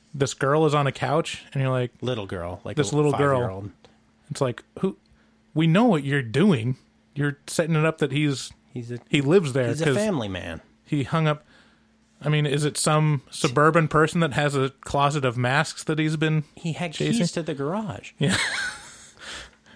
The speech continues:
Speaker 1: And then the girl comes up and says, "Daddy!"
Speaker 2: And you never get a shot of his face, but the implication is he's just like everyone else.
Speaker 1: Mm-hmm.
Speaker 2: He's one of us. Gooble gobble. <laughs>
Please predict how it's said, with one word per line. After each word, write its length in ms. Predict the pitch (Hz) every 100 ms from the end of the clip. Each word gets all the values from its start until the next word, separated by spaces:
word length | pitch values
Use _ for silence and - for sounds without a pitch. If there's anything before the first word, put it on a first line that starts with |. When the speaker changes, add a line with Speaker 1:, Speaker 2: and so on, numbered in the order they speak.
| -
Speaker 1:
And 140 | 139
then 140 | 147 147
the 100 | 139
girl 260 | 139 135
comes 300 | 135 - 131
up 100 | 127
and 80 | 123 123
says, 160 | 170
"Daddy!" 840 | 170 262 302 330 285 233 196 143 - _ _ _ _ _ - _
Speaker 2:
And 180 | - 127
you 60 | 131
never 240 | 147 139
get 140 | 123 110
a 40 |
shot 280 | - 120 113
of 80 | 104
his 180 | 98
face, 560 | - 117 101 104 - - _ _
but 160 | 120 113
the 160 | 127
implication 720 | 123 - 123 113 120 107 - 104
is 220 | 98 92
he's 200 | 101 98
just 460 | - - 135 - -
like 320 | - 104 -
everyone 540 | 82 110 110 110 107
else. 80 | 107
Speaker 1:
Mm-hmm. 380 | 131 143 117 143
Speaker 2:
He's 100 | 147
one 200 | 139 104
of 100 | 107
us. 460 | 101 143 - - - - - - - - _
Gooble 280 | 110 104 98
gobble. 380 | 104 104 - - _ _ _ _ _
<laughs> 40 | _